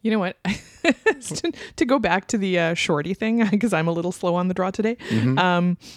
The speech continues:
Speaker 1: do you think that Graham meant it in the, like, mid nineties rap sense of, like, like, that his wife is, like, a fine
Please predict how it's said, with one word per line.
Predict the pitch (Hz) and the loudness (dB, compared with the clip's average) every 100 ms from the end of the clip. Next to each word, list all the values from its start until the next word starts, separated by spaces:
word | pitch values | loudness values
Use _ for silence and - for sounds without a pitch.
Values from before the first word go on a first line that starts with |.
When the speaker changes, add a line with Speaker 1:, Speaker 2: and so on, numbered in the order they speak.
| - - | -16 -2
Speaker 1:
do | 226 | 0
you | |
think | 233 220 247 | 2 2 2
that | 311 - | -2 -2
Graham | 208 180 180 185 - _ _ - | 0 2 2 0 -2 _ _ -6
meant | 165 156 165 | -2 0 0
it | 190 - _ _ - | -2 -4 _ _ -4
in | 180 | 0
the, | 175 | 2
like, | 170 147 - - _ _ _ _ _ _ _ _ - | 2 0 -4 -12 _ _ _ _ _ _ _ _ -4
mid | 175 160 160 | -2 0 -2
nineties | 160 156 156 156 151 - - _ _ _ | -2 -2 -4 -4 -6 -10 -18 _ _ _
rap | - 151 135 156 - - _ _ - | -4 -4 -4 -8 -14 -18 _ _ -16
sense | - 165 180 - | -4 0 0 -2
of, | - 165 | -4 -2
like, | 156 139 - - - _ _ _ _ _ _ _ | -2 -4 -8 -16 -20 _ _ _ _ _ _ _
like, | 170 151 | -4 -2
that | 156 | -2
his | 156 156 | -2 0
wife | 147 147 | -2 -2
is, | 156 | -6
like, | 143 143 | -6 -8
a | |
fine | 139 147 147 151 156 | -8 -6 -6 -6 -8